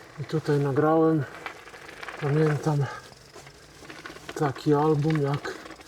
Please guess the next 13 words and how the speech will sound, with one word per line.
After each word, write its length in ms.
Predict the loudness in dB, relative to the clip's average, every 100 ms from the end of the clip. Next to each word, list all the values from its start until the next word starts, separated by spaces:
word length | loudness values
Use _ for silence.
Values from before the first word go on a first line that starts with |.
| -18 -18 -16 -16 -16 -10
Disintegration 1120 | -4 -2 0 0 2 2 4 4 2 -2 -8
zespołu 500 | -8 -10 -6 -4 -4
The 120 | -6 -4
Cure. 300 | -4 -4 -6 -12 -20 -20 -18 -18 -18 -18 -16 -18 -18 -18 -16 -16 -16 -10
I 60 |
stąd 400 | -10 -4 -2 -2
właśnie 360 | -4 -4 -4 -4
jechałem. 540 | -2 0 2 2 2 -2 -10 -14 -16 -16 -18 -18 -18 -18 -14
Słuchawki 600 | -10 -6 -2 -2 -2 -6
na 120 | -4
uszach. 760 | 0 0 0 0 0 0 -8 -12 -16 -20 -20 -20 -18 -18 -18 -20 -20 -20 -20 -20 -20 -20 -20 -20 -8
Autobusem 640 | -6 -4 -2 0 0 0 -4
wracałem 560 | -4 -4 -4 -2 -2